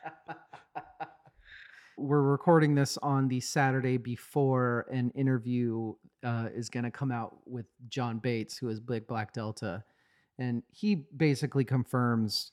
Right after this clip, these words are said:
what I feel was, y-, you know, the best way to support indie artists is just go onto their fucking website and buy their album.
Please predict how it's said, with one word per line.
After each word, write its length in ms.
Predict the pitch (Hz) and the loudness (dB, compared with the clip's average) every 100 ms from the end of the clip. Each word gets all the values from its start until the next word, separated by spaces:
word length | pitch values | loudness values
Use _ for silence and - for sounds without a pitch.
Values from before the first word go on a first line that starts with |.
| _ | _
what 160 | 127 127 | 0 2
I 160 | 120 | 2
feel 380 | 117 - 120 110 | 0 -2 -2 0
was, 260 | 110 104 - | -2 -4 -6
y-, 120 | 139 - | -10 -6
you 180 | 156 165 | -2 2
know, 160 | 165 | 4
the 80 | 156 | 4
best 300 | 156 185 - | 6 4 4
way 100 | 156 | 4
to 100 | 127 | 4
support 380 | 120 127 127 120 | 0 -2 0 0
indie 260 | 120 120 117 | 0 0 0
artists 360 | 110 110 - | 0 -2 -4
is 80 | 113 | -8
just 240 | 104 151 - | -6 -6 0
go 120 | 147 | 2
onto 200 | 180 170 | 4 2
their 140 | 117 | 0
fucking 320 | - 139 - | -2 -4 -2
website 420 | 110 110 117 113 98 | -4 -4 -4 -6 -6
and 140 | 104 | -4
buy 180 | 107 104 | -4 -2
their 160 | 98 | -4
album. 420 | 92 98 82 - | -4 -6 -10 -14